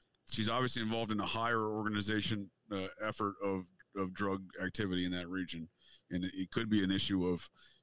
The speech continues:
"You did, you did us wrong. We're gonna, you're gonna take care of your kid." And then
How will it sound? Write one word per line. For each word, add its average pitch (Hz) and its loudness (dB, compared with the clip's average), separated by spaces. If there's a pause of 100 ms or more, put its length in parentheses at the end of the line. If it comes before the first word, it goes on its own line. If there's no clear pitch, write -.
"You 90 2
did, 98 2 (100)
you 101 0
did 101 2
us 101 0
wrong. 101 0
We're 95 0
gonna, 92 4 (440)
you're 92 0
gonna 92 2
take 98 0
care 101 2
of 95 4
your 95 0
kid." 101 0
And 98 2
then 95 2